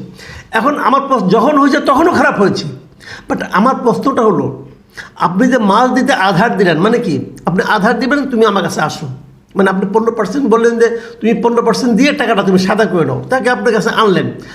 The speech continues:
আইনে তারপরে তাকে আপনি ধরবেন? মা-, আধার দিয়ে মাছটাকে আনা হয়, সেই মাছটাকে কিন্তু ধরে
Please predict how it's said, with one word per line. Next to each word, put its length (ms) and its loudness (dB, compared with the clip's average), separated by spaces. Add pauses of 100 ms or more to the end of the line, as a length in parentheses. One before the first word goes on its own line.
(120)
আইনে 240 0
তারপরে 420 0
তাকে 200 0
আপনি 200 0
ধরবেন? 560 2 (1080)
মা-, 260 2
আধার 420 2
দিয়ে 240 4
মাছটাকে 460 2
আনা 160 2
হয়, 140 2
সেই 180 0
মাছটাকে 480 0
কিন্তু 460 0 (400)
ধরে 540 2